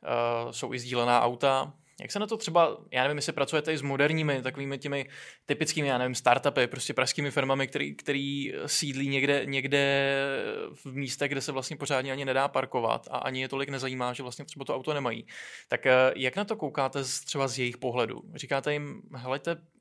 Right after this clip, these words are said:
ale měli byste se nějak umět pohybovat.“ Jo, n-, jako tím,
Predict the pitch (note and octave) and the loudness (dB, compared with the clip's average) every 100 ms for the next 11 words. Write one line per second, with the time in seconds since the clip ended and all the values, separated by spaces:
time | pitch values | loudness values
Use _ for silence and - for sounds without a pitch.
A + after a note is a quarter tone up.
0 | _ - B2+ C#3 C#3 C#3+ E3+ G3 - C#3 | _ -4 -2 -2 -4 -2 -2 -2 -4 -4
1 | C#3 B2 A#2+ A#2+ A#2+ A#2 A#2+ B2 A2+ G#2+ | -2 0 0 0 -6 -6 -8 -4 -2 -2
2 | G#2 - _ - - - _ B2 A2+ B2 | -4 -10 _ -20 -20 -20 _ -4 -4 -4
3 | C3+ C3+ - C3+ D3 C#3 _ - C#3+ D3 | -10 -12 -12 -8 -8 -10 _ -8 -6 -6
4 | - | -12